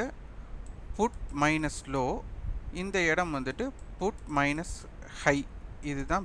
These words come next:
பேஸ்டாக கொடுத்துருந்தது. இந்த டேட்டாவை போட்டிருந்தோங்களா? இப்போ நம்ம என்ன பண்றோம்னா, இந்த டேட்டாவை ரிமூவ் பண்ணிட்டு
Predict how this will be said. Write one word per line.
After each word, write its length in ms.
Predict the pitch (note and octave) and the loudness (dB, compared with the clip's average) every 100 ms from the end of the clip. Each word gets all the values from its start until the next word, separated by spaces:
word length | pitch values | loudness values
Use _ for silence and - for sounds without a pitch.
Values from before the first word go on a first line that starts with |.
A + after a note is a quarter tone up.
| C3+ | 2
பேஸ்டாக 420 | C#3 D#3 D3 D3 | 4 4 2 0
கொடுத்துருந்தது. 460 | - A#2 - A2 G#2 B2+ | 0 -6 -4 -6 -6 -6
இந்த 160 | B2+ A#2+ C3+ | -2 4 6
டேட்டாவை 420 | D3 C#3+ C#3 A3 - - - | 6 6 2 0 -4 -8 -4
போட்டிருந்தோங்களா? 500 | D#3+ D3 C#3+ D3 E3 D3 - - - - - F#3 | -4 -2 -4 -2 0 0 -2 -8 -8 -8 -6 0
இப்போ 140 | F3+ E3 | 4 6
நம்ம 140 | D3+ D3+ | 4 2
என்ன 120 | A#3+ G3 | 4 4
பண்றோம்னா, 440 | E3+ F3 E3 D3+ F#3+ A3+ D3+ E3 | 4 4 4 4 2 0 -2 0
இந்த 220 | F3+ E3+ F3 | 4 6 8
டேட்டாவை 380 | F#3+ G3+ F#3 D3 | 8 6 6 4
ரிமூவ் 260 | C#3+ F3 E3 | 2 0 0
பண்ணிட்டு 360 | C3 A2+ G#2+ | 0 -2 0